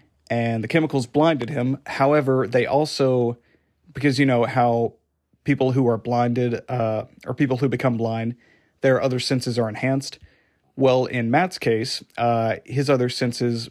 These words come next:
the, the chemicals that blinded him also enhanced his other senses, uh, to, uh,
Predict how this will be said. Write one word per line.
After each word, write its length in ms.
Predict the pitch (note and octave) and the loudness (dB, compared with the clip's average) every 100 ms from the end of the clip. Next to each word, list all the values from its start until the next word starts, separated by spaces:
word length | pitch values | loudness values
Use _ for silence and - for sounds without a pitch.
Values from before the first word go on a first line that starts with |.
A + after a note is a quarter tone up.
| - | -6
the, 220 | A#2+ A2+ | -4 -4
the 120 | A2+ | -6
chemicals 560 | - E3+ D3+ B2 A#2 - | -2 -2 2 0 0 -4
that 160 | A#2+ | -6
blinded 300 | - C3+ A#2 | 0 0 0
him 180 | B2+ A#2 | -2 -4
also 580 | - C3 - B2+ A#2+ A#2 - _ _ - | -2 -4 0 2 2 0 -8 _ _ -6
enhanced 500 | B2+ B2 B2+ A#2+ - | -2 0 0 -2 -2
his 160 | B2 - | -2 0
other 220 | E3 D3 | 0 0
senses, 580 | - A#2 - A#2 A#2 - _ _ _ _ _ _ - | -2 -4 -4 -4 -6 -10 _ _ _ _ _ _ 0
uh, 320 | A#2+ A#2 A#2 | 2 2 -2
to, 460 | - C#3 B2+ A#2+ - | -2 0 2 2 -2
uh, 500 | - A#2 A2+ A2 A2 | -4 -2 -2 -2 -4